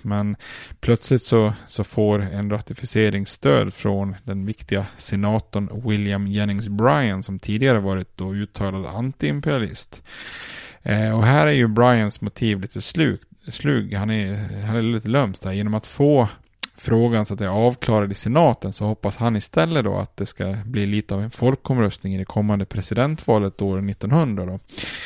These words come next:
Där ju han naturligtvis hoppas att han ska bli den segrande kandidaten efter att ha förlorat i valet fyra år tidigare då.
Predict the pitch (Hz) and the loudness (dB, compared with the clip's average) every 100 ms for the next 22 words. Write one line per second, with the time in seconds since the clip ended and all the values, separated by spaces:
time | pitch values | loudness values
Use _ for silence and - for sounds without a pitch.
0 | - - - 101 98 98 98 101 170 156 | -16 -14 -4 0 0 0 -2 2 2 2
1 | 101 - 95 - - 110 104 98 92 101 | 0 -4 -8 -8 -8 -6 -4 -6 -4 -4
2 | 98 - 98 98 95 - 123 139 131 101 | -6 -4 -4 -4 -4 0 0 2 0 0
3 | - 101 98 98 95 98 92 - 95 - | -4 -6 -4 -4 -4 -6 -8 -6 -6 -4
4 | 98 101 - 107 139 127 95 - 98 98 | -6 -6 -8 0 2 4 2 -4 -4 -2
5 | 98 95 - 98 95 98 - 131 135 92 | -4 -6 -6 -4 -4 -2 0 0 0 -2
6 | 98 | -6